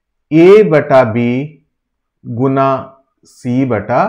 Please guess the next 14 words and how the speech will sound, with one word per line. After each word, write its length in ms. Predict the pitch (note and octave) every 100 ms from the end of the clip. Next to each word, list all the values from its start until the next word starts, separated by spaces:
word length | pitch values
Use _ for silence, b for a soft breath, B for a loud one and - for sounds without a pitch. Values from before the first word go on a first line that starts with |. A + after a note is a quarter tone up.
| G#3+ - _ _ _ _ _
शून्य। 400 | - A2 E2+ D#2 G#2 _ _ _ _ _ _ _ _ _ _ _ _ _
लेकिन 360 | A#2+ C#3+ E3 A3+
ये 180 | A3+ A#3+
सी 360 | - - F#3+
बटा 220 | B3 A#3+ A#3+
शून्य 300 | - A#3 A3+
क्या 220 | A#3 G3
है, 420 | A#2 - - _ _ _ _ _ _ -
इसका 340 | C#3 - G#3+
मान 320 | G#3+ A3 C4 B3+ _ _ _ _
ये 180 | B2 F#3
परिभाषित 760 | - C#3+ A2+ A#2 A2+ A3 - -
नहीं 320 | G#2 F#2+ E2
है। 100 | -